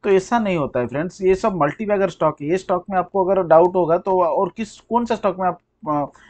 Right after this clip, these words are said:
पोर्टफोलियो में लेके चल सकते हैं। यहाँ पे देखिए, आप अगर बात करेंगे ये स्टॉक के बारे में, या मार्केट कैप देखिए, यहाँ पे एचडीएफ़सी बैंक, उसके बाद में आईसीआईसीआई बैंक आता है, उसके बाद में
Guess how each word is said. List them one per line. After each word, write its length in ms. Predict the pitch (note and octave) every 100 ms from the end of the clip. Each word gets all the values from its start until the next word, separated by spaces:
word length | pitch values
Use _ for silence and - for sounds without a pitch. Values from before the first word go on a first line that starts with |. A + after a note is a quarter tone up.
| G3 _ -
पोर्टफोलियो 380 | F#3+ G3 F#3+
में 80 | F#3
लेके 180 | F3 E3
चल 140 | D#3+ D3
सकते 260 | C3 -
हैं। 80 | C#3
यहाँ 120 | E3+
पे 80 | F3
देखिए, 300 | C3+ A#2 A2 _ _ _ _ _ _ _ _ _ _ -
आप 160 | D3+ E3
अगर 140 | E3
बात 220 | D3 D3 -
करेंगे 280 | E3 E3
ये 100 | E3
स्टॉक 280 | D#3+ D#3 D3
के 60 | E3+
बारे 180 | D#3+ D3+
में, 120 | D3
या 160 | F3 E3+ F3
मार्केट 320 | D#3+ D#3+ G3
कैप 160 | F#3+ D3
देखिए, 280 | B2 B2
यहाँ 160 | C3+ E3
पे 180 | F3 D#3
एचडीएफ़सी 380 | C#3+ E3+ - D#3
बैंक, 260 | D3+ D#3
उसके 200 | D3+ -
बाद 200 | D#3+ D3+
में 80 | D#3
आईसीआईसीआई 360 | C3+ D#3 D#3+ D#3
बैंक 200 | D3+ D3
आता 200 | C#3 D#3
है, 60 |
उसके 200 | D3+ -
बाद 180 | D3 C#3+
में 260 | D#3 D#3